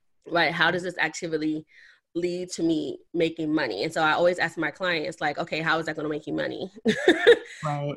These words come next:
Speaker 2: <laughs>
Speaker 1: Playing on the internet, being on social media, um, sometimes, you know, getting cute business cards, those are not revenue <laughs> generating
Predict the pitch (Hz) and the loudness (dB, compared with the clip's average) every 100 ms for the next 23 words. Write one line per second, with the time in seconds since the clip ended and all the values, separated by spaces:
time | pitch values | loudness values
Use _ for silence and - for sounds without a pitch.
0 | 180 175 233 240 240 226 220 208 214 262 | -2 4 8 8 8 4 4 4 2 2
1 | 214 202 196 185 - 180 185 214 208 208 | 6 8 8 6 2 0 2 4 2 0
2 | 196 - 185 180 175 175 175 170 165 147 | -2 -2 0 2 4 4 4 4 2 0
3 | - 165 160 151 147 156 180 196 196 180 | 0 2 2 2 0 -2 -2 0 2 2
4 | 175 175 170 - 202 185 160 160 180 185 | 2 2 -2 -10 -2 0 2 2 0 0
5 | - 202 160 175 180 175 180 160 190 185 | -2 -10 -4 -4 -4 -4 -2 0 0 0
6 | 147 151 156 - 139 151 147 147 - - | -2 2 2 2 0 -2 -2 -2 2 4
7 | - 269 240 269 254 262 | 8 8 8 8 6 6